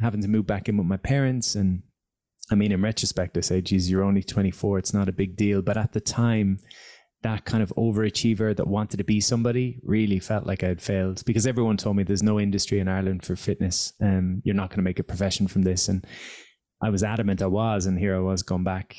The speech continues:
uh, having failed. But I started again, um, on my local beach here in Galway,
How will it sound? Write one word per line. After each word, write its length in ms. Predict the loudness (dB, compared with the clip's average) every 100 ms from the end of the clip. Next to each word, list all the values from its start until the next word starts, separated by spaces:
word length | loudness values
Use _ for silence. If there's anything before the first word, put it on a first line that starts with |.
| -4
uh, 160 | 0 2
having 260 | 2 0
failed. 380 | 0 0 0 -2 -10 -18 -16 -16 -20 _
But 200 | 2 2
I 100 | 2
started 420 | 0 0 0 0
again, 400 | 0 2 2 2 0
um, 360 | 0 2 2 2
on 80 | 2
my 80 | 2
local 320 | 2 2 0
beach 240 | 0 0
here 160 | 0 0
in 140 | 0
Galway, 580 | 0 0 0 0 -2 -4